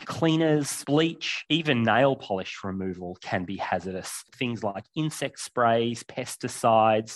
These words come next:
any fuel, any gas canisters, they're all hazardous products and definitely shouldn't be put in your bin and even more importantly should be never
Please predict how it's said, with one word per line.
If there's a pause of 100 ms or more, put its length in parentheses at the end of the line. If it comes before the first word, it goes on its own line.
any (220)
fuel, (280)
any
gas (180)
canisters, (140)
they're
all (240)
hazardous (200)
products (120)
and (100)
definitely
shouldn't
be (100)
put
in
your
bin (220)
and (180)
even (180)
more
importantly
should
be (100)
never